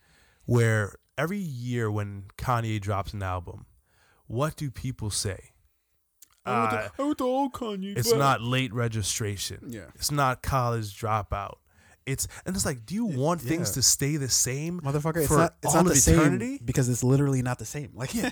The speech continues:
Speaker 1: it's the,
Speaker 2: <laughs>
Speaker 1: the music is not the same because the person is not the same, and the
Speaker 2: Yeah.
Speaker 1: person is the one making the music.
Speaker 2: Yeah.
Speaker 1: Right? The, the, the films and the movies that we're watching, they're not gonna be the same because time changes, stories changes, stories evolve, characters evolve.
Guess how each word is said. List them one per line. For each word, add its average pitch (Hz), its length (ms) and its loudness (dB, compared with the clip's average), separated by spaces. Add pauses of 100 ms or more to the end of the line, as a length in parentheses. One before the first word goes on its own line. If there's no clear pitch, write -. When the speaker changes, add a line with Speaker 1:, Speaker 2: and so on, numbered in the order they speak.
Speaker 1:
it's 170 200 2
the, 156 180 0
Speaker 2:
<laughs> 190 180 2
Speaker 1:
the 147 160 2
music 226 380 2
is 135 120 0
not 123 240 4
the 120 80 0
same 113 440 0
because 147 220 -8
the 131 100 -8
person 185 540 -2
is 101 120 -4
not 98 220 -4
the 85 80 -10
same, 98 360 -8
and 135 120 -8
the 143 60 -4
Speaker 2:
Yeah. - 100 -8
Speaker 1:
person 175 320 -2
is 151 80 -4
the 147 80 -2
one 127 260 -2
making 120 300 -8
the 113 80 -6
music. 110 540 -8 (160)
Speaker 2:
Yeah. - 120 -4 (180)
Speaker 1:
Right? 147 220 -8 (100)
The, 123 300 -4 (400)
the, 120 160 -8
the 123 100 -6
films 160 720 -4
and 123 80 -8
the 113 80 -4
movies 170 340 -4
that 113 120 -6
we're 107 120 -4
watching, 101 420 -4
they're 120 120 -4
not 135 280 -6
gonna 135 100 -4
be 120 120 -4
the 117 120 -2
same 98 480 -2 (220)
because 127 260 -6
time 107 400 -4
changes, 104 500 -4
stories 113 520 -6
changes, 101 420 -8
stories 107 340 -4
evolve, 104 380 -6
characters 117 460 -8
evolve. 107 400 -6